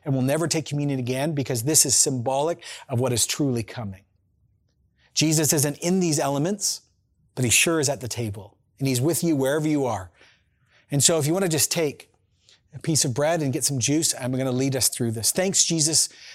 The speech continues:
that you chose to forgive us. Thanks, Jesus, that you died on a cross. Thank you that you agreed with the Father before the beginning of time to come and save us. Thank you, Father and Son, for sending us the Holy Spirit to give us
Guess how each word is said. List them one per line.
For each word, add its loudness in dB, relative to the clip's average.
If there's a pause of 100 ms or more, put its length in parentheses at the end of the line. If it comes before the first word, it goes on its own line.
that -2
you 0
chose 0
to -4
forgive 0
us. -8 (1200)
Thanks, 0
Jesus, 4
that 2
you 0
died 2
on 0
a -4
cross. 0
Thank -2
you 0 (320)
that 0
you 2
agreed 2
with -2
the -2
Father 2
before -2
the 0
beginning 0
of -2
time -2
to -2
come -2
and 0
save 2
us. -2
Thank -2
you, -2 (300)
Father 2
and 2
Son, 2
for -4
sending 2
us 6
the -2
Holy -2
Spirit 0 (600)
to -20
give 0
us 0